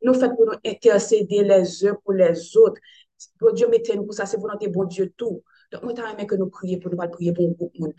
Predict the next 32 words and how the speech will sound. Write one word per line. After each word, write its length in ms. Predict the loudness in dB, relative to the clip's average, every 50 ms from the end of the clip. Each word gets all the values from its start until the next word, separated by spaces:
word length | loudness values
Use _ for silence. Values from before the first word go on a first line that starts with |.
| -16 -20 -8 _
Kòmanse 320 | -2 0 0 0 0 2
prepare 380 | 2 2 2 4 2 2 2 2
nan 140 | 2 0 -2
tèt 220 | -4 -6 -6 -4 -4
nou, 160 | -4 -4 -4 -4 -8 -12 _ -4
lis 300 | -4 -2 -2 -4 -6 -6 -4
tout 120 | -2 -2 -2
moun 240 | -2 0 0 0 0 -2
ke 80 | -4 -6
nou 80 | -6 -6 -6
konnen, 380 | -2 -2 0 0 0 0 -2 -4 -8 _ -20 _ _
k 80 | -4
ap 140 | -2 -2 -2 -4 -4
viv 160 | -4 -4 -4 -2 -2
tranzisyon 640 | 0 0 0 0 -2 -4 -6 -4 -2 0 0 0 0
sa, 140 | -2 -6 -6 -6 -8 -10 -12 -16 _ _ -6
tout 160 | -6 -4 -2
moun 140 | -2 -4 -2
ki 80 | -2 -2 -2
nan 100 | -2 -4
sitiyasyon 640 | -4 -8 -8 -4 0 0 0 0 -2 -2 -2 -2 -2
sa, 220 | -2 -4 -6 -8 -8 -8
tout 160 | -6 -6 -6 -6
moun 80 | -6
k 80 | -6 -6 -6
ap 100 | -6 -6
viv 220 | -6 -8 -6 -4 -2
mal, 240 | 0 0 2 0 0
pou 160 | -2 -2 -2
nou 80 | -2 0 0
leve 400 | 0 -2 -2 -4 -4 -2 0 2
yo 80 | 2